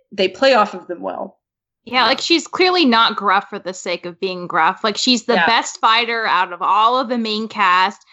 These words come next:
Speaker 2: She has this scorpion staff, which everyone's just obsessed with because apparently it's very
Speaker 3: <laughs>
Speaker 2: hard
Speaker 3: No,
Speaker 2: to
Speaker 3: we,
Speaker 2: get
Speaker 3: we've never heard
Speaker 2: scorpion
Speaker 3: about it.
Speaker 2: pincers.
Speaker 3: <laughs>
Speaker 2: So that tells you her skill level right there. And the fact that she was,
Speaker 1: It's
Speaker 2: wears
Speaker 1: called
Speaker 2: a
Speaker 1: a
Speaker 2: wolf
Speaker 1: death
Speaker 2: carcass.
Speaker 1: stalker.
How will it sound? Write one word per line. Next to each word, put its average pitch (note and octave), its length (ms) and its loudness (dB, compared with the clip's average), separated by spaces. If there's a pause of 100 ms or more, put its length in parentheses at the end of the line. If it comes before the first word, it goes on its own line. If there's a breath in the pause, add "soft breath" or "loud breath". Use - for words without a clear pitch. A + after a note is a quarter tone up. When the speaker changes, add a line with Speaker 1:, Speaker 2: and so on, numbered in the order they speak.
(140 soft breath)
Speaker 2:
She C4+ 220 -2
has C4 400 0
this C4+ 160 -10
scorpion C4+ 680 -4
staff, G#3+ 360 0
which A#3+ 240 -10
everyone's C#4+ 680 -2
just B3+ 200 -12
obsessed A#3+ 520 -2
with B3 120 -14
because A3 280 -10
apparently B3 520 -4
it's A#3 120 -6
very B3 280 2
Speaker 3:
<laughs> A#3+ 40 0
Speaker 2:
hard G#3+ 260 2
Speaker 3:
No, G#3 80 0
Speaker 2:
to F3+ 60 -4
Speaker 3:
we, G#3 80 -2
Speaker 2:
get C4 160 4
Speaker 3:
we've G#3+ 120 -8
never D#4 120 2
heard G#4 100 6
Speaker 2:
scorpion E4 300 -2
Speaker 3:
about - 160 -4
it. - 20 0
Speaker 2:
pincers. B3 840 -6
Speaker 3:
<laughs> B3 360 -6
Speaker 2:
So D4+ 100 -6
that E4 220 2 (100)
tells E4 320 -2
you D4 80 -12
her B3+ 140 -6
skill D4+ 340 -6
level C4 300 -2
right G#3+ 260 -2
there. B3 320 2
And A3 160 -2
the A#3 80 -4
fact A#3+ 240 0
that C4+ 140 -6
she C4+ 160 -6
was, A#3+ 220 0
Speaker 1:
It's G3+ 120 -2
Speaker 2:
wears A#3+ 120 0
Speaker 1:
called B3+ 120 4
Speaker 2:
a B3+ 40 4
Speaker 1:
a - 20 0
Speaker 2:
wolf F#3+ 100 -6
Speaker 1:
death G#3 220 2
Speaker 2:
carcass. A3+ 440 0
Speaker 1:
stalker. - 160 -18